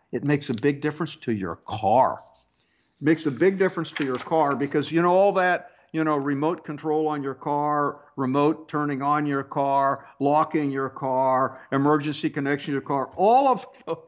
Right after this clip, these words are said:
a lot of cars use three G because it was the cheapest cellular connection that they could get.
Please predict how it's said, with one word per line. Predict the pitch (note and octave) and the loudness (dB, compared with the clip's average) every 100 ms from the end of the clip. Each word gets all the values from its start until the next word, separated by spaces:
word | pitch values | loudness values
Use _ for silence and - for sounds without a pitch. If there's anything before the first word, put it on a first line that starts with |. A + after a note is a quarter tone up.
| - - | -20 -6
a | D3+ | 0
lot | E3 A#3 C4 | 4 4 2
of | B3+ | -2
cars | F#3+ - E3 | -2 -2 -2
use | E3 F#3 - | -6 -10 -12
three | - F#3 F3+ | -8 -6 -6
G | D3+ A3 | -6 -6
because | D#3 C#3 D3+ | -4 -4 -4
it | C#3+ | -4
was | D3+ | -6
the | G#2+ | -6
cheapest | C3 - G3 G3 E3+ - _ - | -6 -2 -2 0 -4 -6 _ -20
cellular | - - F3 E3+ D#3+ D#3 | -4 2 4 4 4 0
connection | D#3 D3 D3+ C#3+ C#3 | -2 -4 -4 -4 -4
that | C3 B2+ | -4 -4
they | B2 | -6
could | B2+ G#2+ | -8 -4
get. | A#3 F#3+ E3 | 0 0 -2